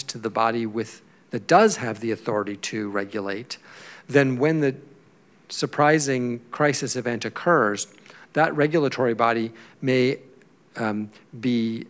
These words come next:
uh, limited in its ability to criticize its own past policies. So the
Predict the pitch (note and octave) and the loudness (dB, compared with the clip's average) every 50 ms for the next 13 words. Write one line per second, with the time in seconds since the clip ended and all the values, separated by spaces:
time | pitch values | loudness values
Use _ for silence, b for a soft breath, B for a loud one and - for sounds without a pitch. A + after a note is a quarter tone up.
0 | - - - G#2+ G#2 G#2+ A#2+ C3+ E3+ F#3 F#3 E3+ - - C3 A#2 B2 A#2 A2+ A#2 | -12 -8 -6 -4 -4 -2 0 0 2 2 2 0 0 -2 -2 -2 -2 -4 -4 -4
1 | A2+ - C3 A2+ B2+ C3+ C#3+ C#3 A#2+ G#2+ G#2+ A#2 A2 - - - E3 E3 E3 - | -4 -4 -4 -2 0 0 0 0 -2 -2 -4 -4 -4 -4 -2 -2 0 0 0 0
2 | - C#3+ A#2+ A2+ A2+ G#2+ A2+ - - - - D3 C#3 C#3 C#3+ C#3 B2+ B2+ B2 A#2+ | 0 0 0 0 0 -4 -6 -6 -8 -6 -2 0 0 0 0 0 0 0 0 0
3 | - - - - A#2 A#2+ A#2 A#2+ A2 - - - - - - - - - _ _ | -2 -4 -6 -2 0 0 0 0 -2 -4 -8 -8 -8 -6 -6 -6 -6 -8 _ _
4 | - _ b b b b b b b b b b - - D#3+ C#3+ B2+ A#2 A#2+ A#2 | -20 _ b b b b b b b b b b -2 2 2 4 4 4 2 0
5 | C3 - | -2 -4